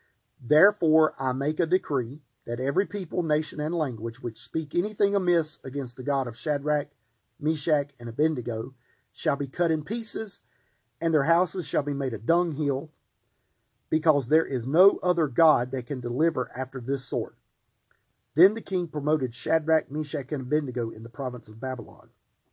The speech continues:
Even Paul reminds us in Philippians one twenty-one that for me to live is Christ, and to die is gain. For us to die is not the end. It's, it's the beginning. It's life with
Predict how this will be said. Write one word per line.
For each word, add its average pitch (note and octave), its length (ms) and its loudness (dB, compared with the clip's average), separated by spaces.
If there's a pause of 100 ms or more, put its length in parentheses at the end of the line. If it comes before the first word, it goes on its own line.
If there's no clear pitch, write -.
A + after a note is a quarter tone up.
(1800)
Even A3+ 260 -4
Paul A3 240 8
reminds E3+ 400 4
us A#2+ 140 -10
in B2+ 100 -6
Philippians D3+ 480 -2
one D3 220 -2
twenty-one C#3+ 580 -2
that C3+ 220 -6
for C#3 120 -2
me F3+ 260 -2
to D#3 120 -8
live E3 460 2 (640)
is B2+ 140 -6
Christ, C3+ 640 0
and C#3+ 180 -6
to D3 80 -4
die C3 520 0 (760)
is F#3+ 260 4
gain. D3 440 -2 (1500)
For F#3 120 2
us A#3 120 -2
to D#3 100 -10
die D#3 320 -2
is A2+ 180 -6
not D#3 220 -4
the G#2+ 200 -16
end. A#2+ 420 -4
It's, - 360 -10 (100)
it's D#3+ 220 -8
the E3+ 140 -6
beginning. C#3+ 640 -6
It's G#2 180 -16
life D3+ 360 -4
with D3+ 300 -6